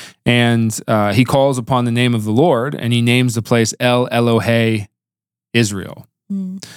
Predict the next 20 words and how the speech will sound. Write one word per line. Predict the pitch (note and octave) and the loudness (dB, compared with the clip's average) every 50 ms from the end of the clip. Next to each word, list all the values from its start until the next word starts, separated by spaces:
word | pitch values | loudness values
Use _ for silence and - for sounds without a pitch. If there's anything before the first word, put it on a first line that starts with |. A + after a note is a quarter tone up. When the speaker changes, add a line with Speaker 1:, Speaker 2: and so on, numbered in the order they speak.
| - _ _ _ _ _ | -20 _ _ _ _ _
Speaker 1:
And | - A2 A2 G#2+ | -2 -2 0 0
so | - - A2 G#2+ G#2+ G#2 G2+ G2 - - _ _ _ _ _ _ | 0 0 0 0 0 0 -2 -6 -8 -12 _ _ _ _ _ _
this | - A#2+ A#2 - | 0 0 0 0
is, | A#2+ A2+ G2+ G#2+ | -2 -4 -2 -2
uh, | G2+ F#2+ F2+ F2+ F2+ - _ | -2 -4 -4 -8 -10 -8 _
tricky | - - C3+ - - A#2+ | -2 -2 -2 -2 -2 -4
to | G#2 G2+ | -4 -4
translate | F#2+ - A2+ G#2+ G#2 F#2+ G#2 G2 G2+ | -4 -4 -4 -4 -4 -4 -4 -6 -6
because | G#2 G2+ F2+ A2 G2 F#2 F#2 | -6 -8 -6 -6 -6 -6 -6
these | G2+ F#2+ F2+ | -6 -6 -6
words | F2+ F#2+ F#2+ F#2 F#2 - - | -6 -6 -6 -6 -8 -8 -8
have | F#2 F2 E2+ F#2 - - _ | -10 -10 -10 -14 -18 -20 _
quite | - G#2 G2 F#2 | -6 -4 -4 -4
a | F#2 F2+ F2+ F#2 - _ _ _ - | -4 -6 -8 -12 -14 _ _ _ -12
wide | - F#2 F#2+ F#2 F#2+ F2+ F#2 F2+ F#2 G#2+ - _ _ _ _ _ _ _ _ | -6 -4 -2 -2 -2 -4 -6 -8 -10 -14 -20 _ _ _ _ _ _ _ _
range | - G2+ G#2+ G2+ G2 G2 G#2 G2+ G2+ | -2 0 0 0 0 -2 -4 -4 -4
of | G2 F#2+ F#2+ G2+ - | -6 -6 -8 -8 -8
meaning, | - A2+ A2+ A#2+ A#2+ A#2 A2+ A#2+ A#2 | -2 2 2 4 4 4 2 2 2
but | A2 A#2 A2+ G#3 | 2 2 2 0
Speaker 2:
Mm. | G3+ G3+ G#3+ | -4 -10 -12